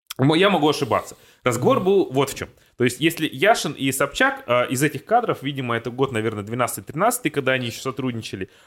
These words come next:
говорят, что вот Навальный, он там придет, э, там подымет оппозицию с колен, нас всех объединит. А Венедиктов, ну, в своей типичной манере, э, такой задает вопросы. «Ксюша, вот смотри, э,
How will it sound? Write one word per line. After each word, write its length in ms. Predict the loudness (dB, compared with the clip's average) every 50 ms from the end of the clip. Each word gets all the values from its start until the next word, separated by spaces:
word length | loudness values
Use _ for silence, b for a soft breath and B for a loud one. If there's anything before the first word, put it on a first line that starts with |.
| B B
говорят, 260 | 2 4 4 2 0
что 120 | -2 -4
вот 240 | -2 0 0 0 -2
Навальный, 440 | -2 0 2 2 2 2 2 -2 -6 -8
он 160 | -10 -12 -10
там 160 | -12 -14 -10
придет, 460 | -8 -8 -6 -2 -2 -2 -2 -2 -4 -6
э, 60 | -6
там 180 | -6 -8 -8 -6
подымет 480 | -6 -6 -4 -4 -4 -4 -4 -4 -2
оппозицию 460 | -2 -2 -2 -2 -4 -6 -8 -10 -10 -10
с 60 | -6
колен, 340 | -4 -2 0 2 0 0 0
нас 140 | -2 -4
всех 200 | -4 -6 -4 -4
объединит. 560 | -4 -4 -4 -4 -6 -6 -6 -4 -6 -6 -8 b b b b b
А 100 | b 0
Венедиктов, 640 | 0 0 -2 -2 0 0 0 0 0 -2 -4 -4 -4
ну, 180 | -6 -6 -6
в 60 | -6 -6
своей 260 | -2 0 0 0 -2
типичной 420 | -4 -8 -12 -12 -12 -8 -8 -4 -2
манере, 400 | -2 -2 0 0 -2 -2 0 0
э, 520 | 0 2 2 2 2 2 2 2 0 0 -2
такой 220 | -4 -2 0 0 0
задает 260 | 0 0 0 0 0
вопросы. 360 | -2 -2 -2 -2 -2 -2 -6 b b b b b b b b
«Ксюша, 320 | -4 -2 -2 -2 -2 -4 -6 -12 -18 _
вот 180 | -14 -12 -12 -12
смотри, 480 | -10 -10 -10 -8 -6 -6 -6 -6 -6 -8 -6
э, 320 | -4 -2 0 0 -2 -2